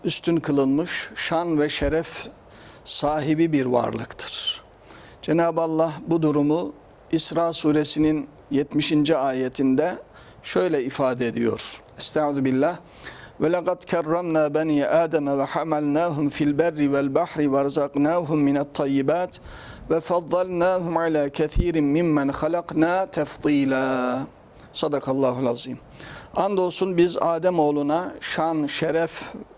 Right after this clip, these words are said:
ve nimetler verdik. Onları karada ve denizde taşıdık. Kendilerine güzel güzel rızıklar bahşettik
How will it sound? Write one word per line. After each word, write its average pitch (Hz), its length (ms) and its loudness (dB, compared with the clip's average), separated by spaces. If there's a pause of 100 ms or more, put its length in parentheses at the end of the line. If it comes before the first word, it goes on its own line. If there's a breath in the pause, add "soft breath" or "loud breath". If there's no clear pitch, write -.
(440 loud breath)
ve 151 180 2
nimetler 151 640 2
verdik. 175 600 0 (460 loud breath)
Onları 160 460 0
karada 151 440 0
ve 139 140 0
denizde 135 400 0
taşıdık. 156 680 -2
Kendilerine 143 600 0
güzel 139 420 0
güzel 135 440 -2
rızıklar 135 600 0 (640 loud breath)
bahşettik 170 840 -2